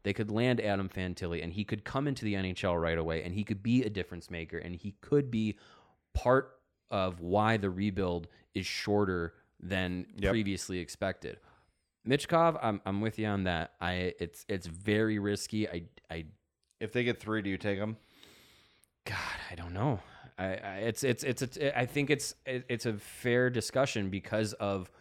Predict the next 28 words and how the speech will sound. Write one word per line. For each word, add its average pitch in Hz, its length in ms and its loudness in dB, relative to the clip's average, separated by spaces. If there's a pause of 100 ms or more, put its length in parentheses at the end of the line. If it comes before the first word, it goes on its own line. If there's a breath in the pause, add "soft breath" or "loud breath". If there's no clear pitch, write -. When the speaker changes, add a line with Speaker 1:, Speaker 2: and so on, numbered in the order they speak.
(180 soft breath)
Speaker 1:
where 113 240 4
I 110 80 2
think 107 280 -4
the 98 60 -6
Blackhawks 98 560 0
want 87 600 0 (560)
the, 127 160 -4
the, 113 300 -4
the - 120 -14
pace - 440 2
at 117 240 -4
which 113 260 -2
the 107 100 -6
Blackhawks 101 480 -2
want 101 220 0
the 104 80 -4
rebuild 95 280 0
to 92 60 -8
take. 92 280 -6
Yes, 120 240 -2
they're 107 100 -4
going 98 240 -4
to 98 60 0
Speaker 2:
Yeah. 95 140 4 (360 loud breath)
Speaker 1:
be 170 180 2
patient 98 520 -2 (120)
with 131 320 0
development, 110 540 4